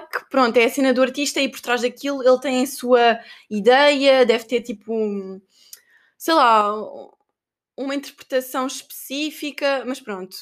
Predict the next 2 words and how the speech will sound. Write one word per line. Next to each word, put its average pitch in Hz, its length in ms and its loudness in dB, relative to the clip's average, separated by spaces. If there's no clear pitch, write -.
Hum, 226 600 -6
eu, 330 640 2